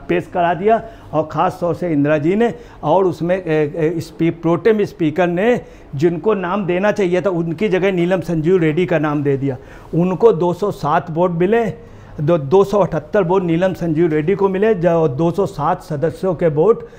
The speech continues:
ये मिले, दो, दो, जो न-, न-, दूसरे अध्यक्ष विश्वनाथन जी, जबकि हकीकत ये थी कि दो सौ अठहत्तर वोट मिले थे दूसरे को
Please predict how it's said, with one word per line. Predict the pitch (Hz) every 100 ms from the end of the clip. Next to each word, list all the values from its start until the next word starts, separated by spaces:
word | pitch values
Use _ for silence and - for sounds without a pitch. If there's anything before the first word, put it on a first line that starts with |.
| - -
ये | 151 175
मिले, | 175 160 226 220
दो, | - - 147 160
दो, | 151 156
जो | 139 170 175
न-, |
न-, | 165 160 160 160 160 156
दूसरे | 147 170 214
अध्यक्ष | 196 139 175 -
विश्वनाथन | 160 143 165 175 175 180 202
जी, | 151 131 - - -
जबकि | 123 214 - 240
हकीकत | 202 151 - 180 233 208
ये | 208 180
थी | 208 240 247 - - -
कि | 208
दो | 151 185 208
सौ | 240
अठहत्तर | 214 165 156 151 - 247 240
वोट | 196 208 185
मिले | 208 202 208
थे | 208 220
दूसरे | 170 180 170 190 202
को | 190 214 233 -